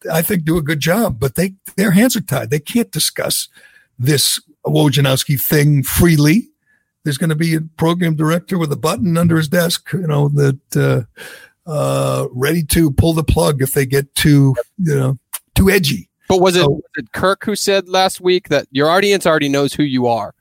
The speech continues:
Speaker 2: They already, the, first of all, they're the only thing that matters, and they already know you're all a bunch of phonies because you're playing scared. And so why am I gonna choose to listen to you? I'd rather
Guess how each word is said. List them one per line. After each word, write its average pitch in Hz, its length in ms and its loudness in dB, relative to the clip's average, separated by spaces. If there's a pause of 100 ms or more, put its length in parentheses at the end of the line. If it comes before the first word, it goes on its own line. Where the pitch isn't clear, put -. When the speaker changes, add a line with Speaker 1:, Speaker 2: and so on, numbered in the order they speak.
(140)
Speaker 2:
They 139 140 0
already, 156 400 2
the, 123 100 -4
first - 200 -2
of 151 60 -2
all, 139 80 0
they're 127 100 0
the 135 120 0
only 165 160 0
thing 180 140 -2
that 147 100 -2
matters, 131 440 -2 (200)
and 135 100 0
they 139 60 0
already 147 240 0
know 143 100 0
you're 135 220 2
all 131 100 2
a 127 60 0
bunch 127 160 -2
of 123 100 -6
phonies 113 400 -8 (160)
because 127 180 -2
you're 117 120 -4
playing 131 320 -4
scared. 110 400 -6 (220)
And 127 120 -8
so 135 100 0
why 135 240 2
am 147 80 0
I 143 80 0
gonna 135 160 -2
choose 135 300 -4
to 123 80 -4
listen 127 240 -4
to - 120 -8
you? 120 160 -2 (240)
I'd 131 200 -6
rather 139 500 2